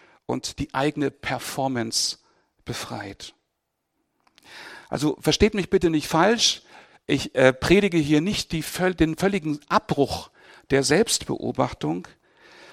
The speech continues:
Das ist nicht mein Anliegen, sondern ich, ich will zeigen,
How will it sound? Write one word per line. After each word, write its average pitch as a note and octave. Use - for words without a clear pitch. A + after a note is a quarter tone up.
Das D#3+
ist E3+
nicht F#3
mein E3
Anliegen, E3
sondern D3
ich, -
ich -
will F#3
zeigen, F3+